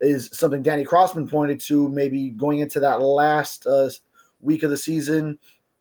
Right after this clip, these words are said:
going into the playoffs, is that after they had those two back-to-back, uh, returns, where there was the kick return,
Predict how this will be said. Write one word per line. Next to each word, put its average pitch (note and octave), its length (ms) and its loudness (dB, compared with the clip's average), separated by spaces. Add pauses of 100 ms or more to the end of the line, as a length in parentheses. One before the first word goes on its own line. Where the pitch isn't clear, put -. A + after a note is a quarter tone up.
(420)
going D3 180 0
into D3 160 -4
the D3 80 2
playoffs, D3+ 460 2
is B2+ 140 -2
that C3+ 260 2 (240)
after D3+ 260 0
they D3 180 8
had C#3+ 300 2
those C#3 300 0
two D#3+ 320 4
back-to-back, C#3+ 640 2
uh, C#3 140 4
returns, B2+ 440 -2
where B2+ 200 2
there A#2+ 160 4
was A#2 160 -8
the A#2+ 80 -6
kick E3+ 240 -4
return, D3+ 440 0